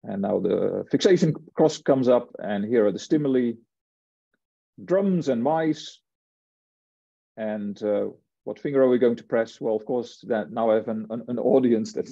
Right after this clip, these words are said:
<laughs> cannot, uh, show the answer, but, uh,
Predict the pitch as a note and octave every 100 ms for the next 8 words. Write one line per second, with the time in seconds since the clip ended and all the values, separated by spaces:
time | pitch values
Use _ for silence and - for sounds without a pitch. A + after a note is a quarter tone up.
0 | - _ _ G#3+ - - - - G3+ F#3
1 | D#3 C3+ A#2+ - B2 B2 - - _ _
2 | _ _ _ _ _ _ - D#3+ D#3 C3+
3 | C3+ D3+ C#3 C#3+ C3 A2+ B2+ A#2 - -
4 | - A#2+ A#2 A2+